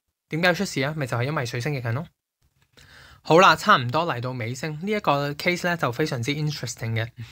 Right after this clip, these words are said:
咁咧就有一個，嗯，家長啦，就私信我，即係佢係我嘅客人，咁但係同時亦都係一位家長就話咧，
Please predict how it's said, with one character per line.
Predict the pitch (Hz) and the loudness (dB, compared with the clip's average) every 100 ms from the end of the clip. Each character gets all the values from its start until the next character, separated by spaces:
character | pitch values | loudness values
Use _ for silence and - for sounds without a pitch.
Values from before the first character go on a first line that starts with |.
| - - - - | -16 -16 -16 -10
咁 | - | 0
咧 | 202 262 214 - | 4 4 2 -2
就 | - 151 143 147 | 2 2 2 0
有 | 143 | -2
一 | 190 | 2
個， | 175 151 147 143 - _ _ | 2 4 4 2 -4 _ _
嗯， | 147 127 123 127 127 - - _ _ _ _ _ _ _ | -2 0 0 -4 -6 -10 -20 _ _ _ _ _ _ _
家 | - 190 | 2 4
長 | 180 139 | 4 4
啦， | 170 156 | 4 4
就 | 147 123 | 2 0
私 | 123 180 | -6 -4
信 | 160 131 | -4 -2
我， | 120 | -2
即 | 135 196 | -2 -2
係 | |
佢 | 160 143 | 2 2
係 | 127 | 2
我 | 123 | 0
嘅 | |
客 | 135 139 | 0 -2
人， | 117 113 | -2 -4
咁 | 151 | 0
但 | 190 | 0
係 | 139 | 0
同 | 127 113 | -2 -4
時 | 120 | -4
亦 | |
都 | 117 | -2
係 | 170 | 0
一 | 147 | 0
位 | 147 | 0
家 | 147 151 | 2 2
長 | 147 147 | 0 0
就 | 143 | 0
話 | 120 | 0
咧， | 127 165 | 0 -2